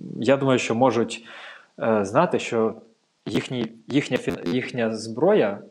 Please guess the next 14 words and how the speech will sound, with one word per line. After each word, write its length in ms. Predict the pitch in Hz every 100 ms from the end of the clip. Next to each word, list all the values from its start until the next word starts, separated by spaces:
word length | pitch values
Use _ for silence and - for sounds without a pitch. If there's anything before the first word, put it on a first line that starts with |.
| -
в 100 | 107
руках — 440 | 120 - 101 - -
це 260 | - 156
фінанси. 720 | 175 - 123 104 101 98 - - _ _ _ -
Фінанси 420 | - 131 165 -
дуже 220 | 110 123 120
важливі. 480 | 101 98 98 - 104 _ _ _ _ _ _ _ _ - - - - - - _ _ _
І 160 | - 123
дуже 380 | 110 180 196 185
це 160 | -
вийшла 340 | 120 143 - 113
приземлена 640 | 117 110 123 131 120 107
відповідь. 560 | 98 95 101 101 - - - - - _ _ _ _ _ _ _ -
Але, 600 | 113 117 131 156 151